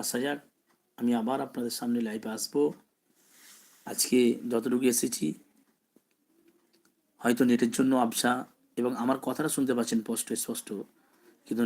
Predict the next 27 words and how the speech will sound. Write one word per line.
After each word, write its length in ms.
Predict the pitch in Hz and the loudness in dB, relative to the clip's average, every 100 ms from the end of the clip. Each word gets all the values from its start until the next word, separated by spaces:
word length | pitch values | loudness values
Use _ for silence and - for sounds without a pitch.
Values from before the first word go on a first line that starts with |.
| 117 | 2
নেটের 240 | 113 123 120 | 0 -2 -2
জন্য 120 | 123 123 | -4 -4
আবসা 220 | 117 - 127 | -4 -4 -4
বুঝতে 160 | 120 131 | -4 -4
পারছেন। 260 | 117 - 110 - - _ - - _ - | -6 -6 -8 -10 -16 _ -20 -20 _ -4
আশা 140 | - 131 | -2 -2
করি 120 | 127 120 | 0 2
আমি 100 | 120 117 | 2 2
আবার 220 | 131 143 127 | 0 0 -2
আসবো 160 | 117 127 | -6 -8
আপনাদের 240 | 120 127 123 | -6 -6 -4
সামনে 180 | 123 120 113 | -4 -2 -2
লাইভে, 280 | 120 135 170 - _ _ _ _ _ _ _ - | -4 -4 -6 -8 _ _ _ _ _ _ _ -12
ইসলামিক 360 | 95 - 120 120 | -8 -2 -2 -2
চ্যানেলের 240 | 120 117 | -2 -2
পক্ষ 140 | 131 - 143 | -6 -6 -2
থেকে। 200 | 147 - 170 - - _ _ | 0 0 -2 -6 -18 _ _
আমি 100 | 120 117 | -8 -8
প্রত্যেকদিন 380 | - - 143 151 127 | -8 -2 0 0 -2
একবার 160 | 120 120 | -2 -2
করে 120 | 117 | 0
লাইভে 180 | 117 135 131 | 0 0 -2
আসবো, 220 | - 170 185 - _ _ _ _ _ - _ - | -2 -4 -4 -8 _ _ _ _ _ -20 _ -14
সকলেই 280 | - 139 147 | -4 0 2
আমার 120 | 131 120 | 0 -2
লাইভটা 260 | 117 117 120 | -2 -4 0
দেখবেন 300 | 131 143 156 | 0 2 0